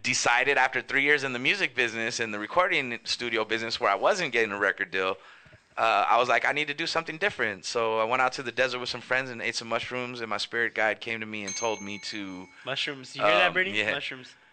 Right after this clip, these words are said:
Speaker 1: He told me that, uh, that I should go into education and become a teacher. So I, I signed up at Cal State L A,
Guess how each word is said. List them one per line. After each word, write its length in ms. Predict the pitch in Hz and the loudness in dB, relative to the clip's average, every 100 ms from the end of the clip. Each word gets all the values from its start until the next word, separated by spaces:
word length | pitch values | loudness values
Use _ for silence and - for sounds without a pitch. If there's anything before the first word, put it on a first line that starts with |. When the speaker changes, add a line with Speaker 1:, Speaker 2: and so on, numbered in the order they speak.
| _ _ _ | _ _ _
Speaker 1:
He 120 | 123 | -2
told 220 | 131 117 | 2 2
me 80 | 113 | 2
that, 260 | 107 107 | 2 4
uh, 260 | 101 101 101 | 4 4 2
that 180 | 98 98 | 0 2
I 140 | 85 104 | 2 0
should 320 | - 95 - | -2 -8 -4
go 160 | 101 | -2
into 160 | 101 104 | 0 -2
education 460 | 101 110 135 160 110 | -4 -4 -6 -6 -8
and 80 | |
become 160 | 95 104 | -8 -6
a 40 | |
teacher. 440 | 101 160 - 98 87 | -6 -8 -4 -4 -4
So 480 | - 98 90 87 76 | -2 0 0 0 -2
I, 100 | 80 | -4
I 40 | |
signed 260 | 82 104 104 | -2 -2 -2
up 160 | 104 95 | -2 -6
at 60 | |
Cal 180 | - 107 | -4 -2
State 200 | - 104 | -2 -2
L 160 | 98 101 | -2 0
A, 320 | 110 120 | 0 -2